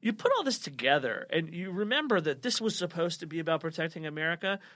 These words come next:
To me, it seems to represent a huge opportunity cost to protecting America. All this wasted time, all this wasted effort, and what do we have to show for it? I think that people, I think that one of the things that's, that the, the, the people who defend this program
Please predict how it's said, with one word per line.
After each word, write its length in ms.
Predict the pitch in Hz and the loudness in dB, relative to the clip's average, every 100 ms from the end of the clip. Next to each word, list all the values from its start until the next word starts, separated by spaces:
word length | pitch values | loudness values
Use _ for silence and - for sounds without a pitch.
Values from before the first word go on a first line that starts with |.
| _ | _
To 140 | - | -4
me, 240 | 233 339 381 | -2 0 0
it 120 | 175 | -2
seems 340 | - 233 220 | -4 -2 -2
to 120 | - 151 | -2 -2
represent 460 | 175 165 160 156 | 0 0 0 -2
a 20 | |
huge 680 | 123 - - 285 269 254 185 - | -2 -8 -10 -2 0 2 0 2
opportunity 600 | 175 170 - 170 156 131 | 0 0 -6 -4 -4 -6
cost 380 | 117 131 113 - | -4 -2 -2 -6
to 60 | |
protecting 440 | - - 120 - 120 | -14 -8 -8 -8 -10
America. 540 | 117 117 113 - 110 - - _ | -8 -6 -8 -8 -10 -12 -20 _
All 220 | 185 226 | 6 8
this 180 | 226 - | 6 2
wasted 380 | 175 165 - 147 | 0 -2 -2 -4
time, 400 | 151 127 127 123 - _ - | 0 0 0 -4 -14 _ 2
all 220 | 165 185 | 8 8
this 160 | 185 - | 6 0
wasted 360 | 160 143 139 - | -2 -2 -4 -4
effort, 400 | 123 - 117 - _ _ _ _ | -6 -2 -4 -6 _ _ _ _
and 200 | 143 156 | 0 2
what 100 | 175 | 4
do 80 | 202 | 4
we 120 | 180 | 4
have 180 | 165 151 | 4 2
to 80 | 147 | 2
show 240 | - 175 | 2 2
for 260 | 165 143 120 | 2 2 2
it? 140 | 110 - - - - | 0 -6 -20 -10 0
I 80 | 175 | 0
think 240 | 233 220 | 0 0
that 180 | 196 147 | -2 -2
people, 420 | - 220 202 175 | -6 -4 2 2
I 80 | 160 | 2
think 120 | 190 | -2
that 80 | 185 | -2
one 120 | 170 | 0
of 40 | 214 | -2
the 60 | 165 | -2
things 200 | 185 156 | -4 -6
that's, 160 | 135 | -8
that 260 | - 151 143 | -6 -4 -4
the, 340 | 135 143 143 127 | -6 -6 -6 -4
the, 120 | 143 | -8
the 120 | 135 | -10
people 260 | 143 214 175 | -6 -4 -2
who 60 | |
defend 360 | 143 131 185 202 | -4 -2 0 0
this 100 | 170 | -2
program 540 | - 170 143 127 117 | -2 -2 0 -4 -4